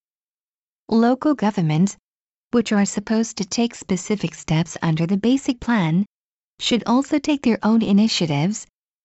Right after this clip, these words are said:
for example cooperating with organizations helping former convicts in their rehabilitation and encouraging local businesses to hire such people. It is also essential that the public and private sectors do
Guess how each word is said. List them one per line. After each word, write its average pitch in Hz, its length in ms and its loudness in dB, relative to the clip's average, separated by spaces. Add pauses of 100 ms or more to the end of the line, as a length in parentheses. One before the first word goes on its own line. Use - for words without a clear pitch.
(180)
for 220 240 0
example 262 540 0
cooperating 208 720 2
with 180 200 0
organizations 190 840 2
helping 233 420 2
former 214 360 0
convicts 247 640 0
in 196 140 2
their 214 140 4
rehabilitation 185 920 2
and 190 280 0
encouraging 202 720 2
local 220 320 2
businesses 214 640 -2
to - 140 -6
hire 196 400 0
such - 320 -4
people. 170 500 0 (1300)
It 214 160 2
is 220 200 2
also 220 400 0
essential 311 640 0
that 196 180 0
the 165 100 -4
public 208 500 0
and 170 200 0
private 170 380 -2
sectors 202 520 -2
do 175 200 -2